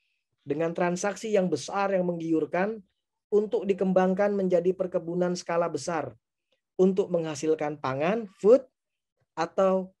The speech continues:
fuel energi, atau keduanya. Food kita juga bicara feed ya, selain pangan kita juga bicara pakan untuk kebutuhan ternak ya. Nah teman-teman, jadi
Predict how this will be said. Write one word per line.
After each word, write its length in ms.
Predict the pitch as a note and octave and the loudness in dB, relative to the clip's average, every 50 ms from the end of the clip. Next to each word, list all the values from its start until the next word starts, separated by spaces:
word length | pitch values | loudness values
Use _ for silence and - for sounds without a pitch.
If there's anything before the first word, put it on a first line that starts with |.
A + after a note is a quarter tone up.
| _ _ _ _ | _ _ _ _
fuel 320 | - F3+ F#3+ F#3 F3+ F3 - | 2 4 4 4 4 2 -2
energi, 540 | E3+ E3+ F3 F3 E3+ D#3 D#3 D#3+ C3 - - _ _ _ _ _ - | -6 -6 -4 -4 -4 -4 -4 -6 -6 -6 -10 _ _ _ _ _ -12
atau 320 | D#3+ F3 - A3+ A3+ A3 G3+ | -12 -8 -6 -4 -2 -2 -4
keduanya. 600 | - F#3 D#3 D#3+ D#3+ D#3 D3 C#3+ C3+ A#2+ G#2+ - _ _ _ _ _ _ _ _ _ _ _ _ _ _ _ _ _ _ _ _ _ _ _ _ _ | -4 -4 -2 0 0 0 0 -2 -6 -8 -10 -12 _ _ _ _ _ _ _ _ _ _ _ _ _ _ _ _ _ _ _ _ _ _ _ _ _
Food 240 | - G3 G#3+ - - | 0 0 0 0 -4
kita 240 | - F3 F#3+ F#3 | -6 -4 -2 -2
juga 240 | F3 E3+ - E3 C#3+ | -2 -2 -4 -4 -4
bicara 360 | D3+ D3+ C#3+ - D3 D3 D3 C#3+ | -4 -6 -6 -4 -4 -4 -4 -4
feed 240 | C3 - E3+ E3 - - | -4 -6 -6 -6 -8 -12
ya, 120 | B2 B2 B2 | -16 -16 -12
selain 400 | - C#3+ C#3+ C#3+ D3 D3+ D3+ C#3+ C#3 - | -8 -6 -4 -2 -2 -4 -6 -8 -10 -8
pangan 360 | D3 C#3+ D3 E3 F#3 F#3+ F#3 | -8 -6 -4 -4 -2 -2 -2
kita 160 | F3+ F3 F#3 F3 | -2 -4 -4 -4
juga 200 | E3 D3 D#3 C3+ C3 | -4 -6 -8 -8 -8
bicara 400 | C#3 C3 D3 C#3+ C#3 C#3+ C#3 C#3 _ _ | -8 -10 -8 -8 -8 -8 -8 -10 _ _
pakan 520 | - C3+ C3+ - E3 D#3 D3+ C#3+ C#3 C3+ | -10 -10 -8 -6 -6 -6 -4 -6 -8 -8
untuk 200 | B2+ C3 A#2 - _ _ _ _ _ _ _ _ _ _ _ | -10 -12 -12 -14 _ _ _ _ _ _ _ _ _ _ _
kebutuhan 560 | - C3+ C#3+ C#3+ C#3+ - D3+ C3+ C#3+ C#3 C3+ | -12 -8 -8 -6 -6 -6 -6 -6 -6 -6 -6
ternak 280 | C#3+ C#3+ C#3+ C3+ A#2 - | -6 -6 -6 -6 -8 -10
ya. 120 | - A#2 - - _ _ _ _ _ _ _ _ _ _ _ _ _ _ - | -14 -20 -20 -20 _ _ _ _ _ _ _ _ _ _ _ _ _ _ -10
Nah 120 | C3+ B2 B2 | -8 -8 -6
teman-teman, 480 | - C#3 D#3 D#3 D#3 E3+ D#3+ D3 C3+ C3 | -4 -2 -2 -2 0 0 0 -2 -2 0
jadi 360 | D#3 F3 A#3 B3+ A#3 - | 0 0 0 0 -2 -4